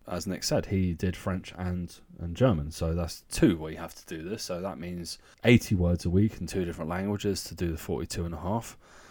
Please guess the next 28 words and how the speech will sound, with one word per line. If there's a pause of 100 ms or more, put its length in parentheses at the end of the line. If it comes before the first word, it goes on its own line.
(240)
um, (280)
weeks
of
learning. (440)
And
then
you
have
people
like
me.
I
did
Latin
as
well. (200)
So
I
would
have
three
languages
to
do
this
with.
It
doesn't